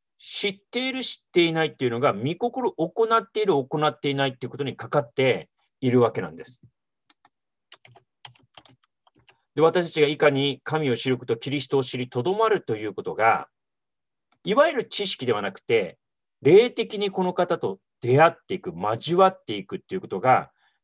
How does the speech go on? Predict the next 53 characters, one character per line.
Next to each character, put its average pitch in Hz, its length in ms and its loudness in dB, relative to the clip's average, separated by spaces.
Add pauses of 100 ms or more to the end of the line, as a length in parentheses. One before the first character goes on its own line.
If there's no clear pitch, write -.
(160)
必 - 300 -8
要 135 120 2
で 127 80 0
あ 123 40 2
る 117 80 0
こ 131 100 -16
と 165 120 -2
を 135 60 -2
知 120 200 -8
ら 104 240 -6 (420)
さ - 160 -4
れ 110 100 0
ま 92 120 -8
す。 - 200 -14 (960)
で - 100 -2
す - 80 -8
か 175 100 0
ら、 160 360 4 (400)
あ 117 80 -4
ー、 117 140 2
私 120 320 -2
た 127 60 -10
ち 120 100 -10
が 98 100 -4
ね、 117 240 -8 (160)
こ 180 120 2
う - 20 8
や - 20 0
っ - 20 -2
て 202 80 2
学 196 360 2
び 240 60 4
は 240 60 4
し 233 60 -6
て 220 140 -2
ま 214 120 -4
す - 80 -10
け 147 100 0
れ 131 60 2
ど 123 100 -2
も、 110 120 -6
知 - 200 -6
識 - 220 -6
的 240 220 -6
に 240 80 -4
満 254 380 2
足 147 480 -4 (680)
す - 300 -6
る 165 100 2
だ 165 140 2
け 165 100 -4
で 135 80 -2
は 101 380 2